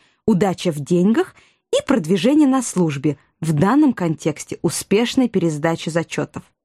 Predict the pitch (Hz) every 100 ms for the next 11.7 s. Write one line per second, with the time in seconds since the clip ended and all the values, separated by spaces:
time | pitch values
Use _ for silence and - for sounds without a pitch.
0 | _ _ 226 202 196 240 330 339 - 320
1 | 311 277 302 302 - 262 285 277 254 -
2 | - 202 214 214 196 202 - - 175 160
3 | - 160 - - _ _ _ - - 214
4 | 175 151 202 196 - 175 170 - 180 160
5 | 202 302 285 311 - _ _ 170 214 208
6 | 170 185 151 220 262 240 233 - 190 160
7 | 190 196 214 175 170 151 - - 208 220
8 | 220 180 175 175 190 294 - 254 247 233
9 | 262 220 175 156 - _ _ - 208 -
10 | 226 226 269 185 190 175 170 - 202 175
11 | - 170 196 220 175 165